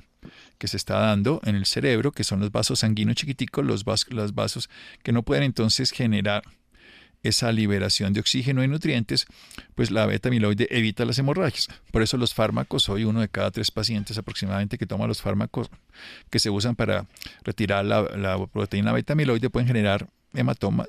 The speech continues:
pueden generar sangrado, pues, por esta misma causa, por ese daño capilar que existe. Yo quiero hablar también de esas otras cosas, ejercicio, meditación, relajación. ¿Qué más tuvieron estas personas?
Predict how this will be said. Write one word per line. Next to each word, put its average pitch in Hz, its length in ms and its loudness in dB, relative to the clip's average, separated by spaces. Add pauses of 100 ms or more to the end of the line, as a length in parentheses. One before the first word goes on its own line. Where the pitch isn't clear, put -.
pueden 113 180 2
generar 98 240 0
sangrado, 107 400 2
pues, 113 180 -4
por 90 200 -6
esta 98 220 -4
misma 104 280 0
causa, 190 300 0
por 101 120 -4
ese 95 160 -2
daño 101 240 0
capilar 92 680 -4 (720)
que 113 100 2
existe. 107 340 -2
Yo 131 100 0
quiero 208 160 0
hablar 185 180 2
también 175 320 2
de 170 100 2
esas 160 180 0
otras 151 260 0
cosas, - 360 0
ejercicio, 113 580 0
meditación, 110 600 2
relajación. 101 480 0
¿Qué 143 100 0
más 143 160 2
tuvieron 127 260 0
estas 127 200 -4
personas? 123 500 -4